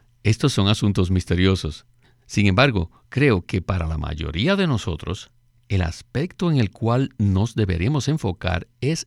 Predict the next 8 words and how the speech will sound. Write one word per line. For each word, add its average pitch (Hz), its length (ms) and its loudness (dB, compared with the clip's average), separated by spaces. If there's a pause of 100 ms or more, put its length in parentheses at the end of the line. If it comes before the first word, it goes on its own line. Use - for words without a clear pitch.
en 98 200 4
experimentar 117 1160 0 (160)
la 101 240 4
realidad 90 440 0
de 104 140 0
esta 117 240 0
persona 135 640 -2
divina 95 520 0